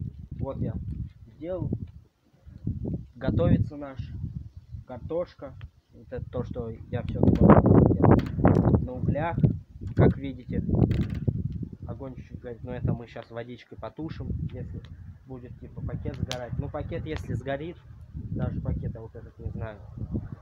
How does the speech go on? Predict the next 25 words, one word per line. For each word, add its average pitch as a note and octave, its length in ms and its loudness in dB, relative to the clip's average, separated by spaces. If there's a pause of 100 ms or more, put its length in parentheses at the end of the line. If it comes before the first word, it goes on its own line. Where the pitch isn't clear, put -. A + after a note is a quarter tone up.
(240)
в - 300 -10
гриле, B2+ 300 -6
то C#3+ 160 -8
в C#3+ 120 -4
гриле D#3+ 300 -6
это - 160 -10
всё - 180 -4
останется D3+ 480 -6
и - 60 -6 (440)
приготовится. B2+ 580 -10
Будет C3+ 240 -10 (100)
очень D3 320 -8
вкусно. B2+ 400 -10 (100)
Если - 240 -2
вам C3 240 -6 (460)
нравятся C#3 560 -2
вот B2 140 -14
такие C#3 280 -6
ролики C3 340 -6
с - 60 -6
готовкой, C3 640 -2 (340)
обязательно B2+ 720 -4 (320)
подписывайтесь, C3+ 800 -8 (2250)
ставьте C#3+ 460 -2
лайк, D3 340 -2